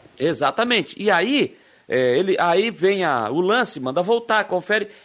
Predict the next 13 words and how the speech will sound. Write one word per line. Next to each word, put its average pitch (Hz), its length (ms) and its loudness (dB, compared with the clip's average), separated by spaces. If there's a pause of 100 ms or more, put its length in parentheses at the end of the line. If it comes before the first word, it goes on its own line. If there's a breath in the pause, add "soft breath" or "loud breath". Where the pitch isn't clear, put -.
(180 loud breath)
E 202 80 0
aí 208 180 4
o 262 40 -2
Valdívia, 214 680 0
aí 190 280 2
é 277 40 0
que 262 140 -10
vem 208 280 0
a 190 40 0
importância. 160 580 0
O 175 40 0
Valdívia, 156 680 0 (480 loud breath)
é, 139 520 2